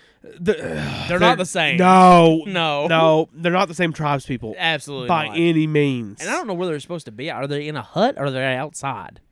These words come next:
Speaker 1: I d-, John, at one point they're in a hut.
Speaker 2: <laughs> It
Speaker 1: At one
Speaker 2: looked
Speaker 1: point.
Speaker 2: Yeah.
Speaker 1: There's literally a point in this movie where a guy is standing on a slide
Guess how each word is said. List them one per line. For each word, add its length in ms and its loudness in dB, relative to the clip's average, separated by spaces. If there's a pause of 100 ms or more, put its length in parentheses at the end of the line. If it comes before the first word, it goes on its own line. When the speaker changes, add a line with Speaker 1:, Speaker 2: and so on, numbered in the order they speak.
Speaker 1:
I 200 -20
d-, 80 -20 (200)
John, 380 -12 (760)
at 140 -10
one 140 -4
point 180 -6
they're 120 -6
in 60 -10
a 60 -12
hut. 220 -8 (840)
Speaker 2:
<laughs> 100 -12 (500)
It 160 -2
Speaker 1:
At 80 2
one 80 4
Speaker 2:
looked 120 0
Speaker 1:
point. 440 -2
Speaker 2:
Yeah. 300 -8 (720)
Speaker 1:
There's 180 0
literally 240 2
a 60 0
point 320 -6
in 60 -10
this 120 -14
movie 380 -4
where 400 -4
a 100 -8
guy 260 0
is 100 -6
standing 260 -6
on 100 -6
a 60 -10
slide 640 -8